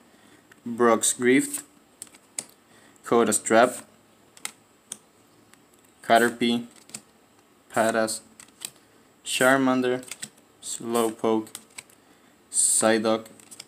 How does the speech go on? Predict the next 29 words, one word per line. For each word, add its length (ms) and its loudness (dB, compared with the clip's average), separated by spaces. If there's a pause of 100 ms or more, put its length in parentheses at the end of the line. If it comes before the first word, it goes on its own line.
(500)
Guild 400 4
normal 440 4 (560)
y 140 4
la 140 8
rara, 400 6
un 380 -2
Mew 360 2 (100)
regular 540 4 (320)
de 240 2
lo 80 0
más 460 -2 (140)
cute 360 -2 (440)
y 140 -4
un 140 -2
Metal 260 4
Energy. 360 -6 (500)
Ok, 160 2 (1120)
voy 140 -4
a 20 -6
poner 220 -4
las 160 -6
cartas 400 -8
a 60 -6
un 140 -4
lado 300 -2 (2250)
y 80 -2
ahora 340 0
deseenme 300 -2
suerte 420 -4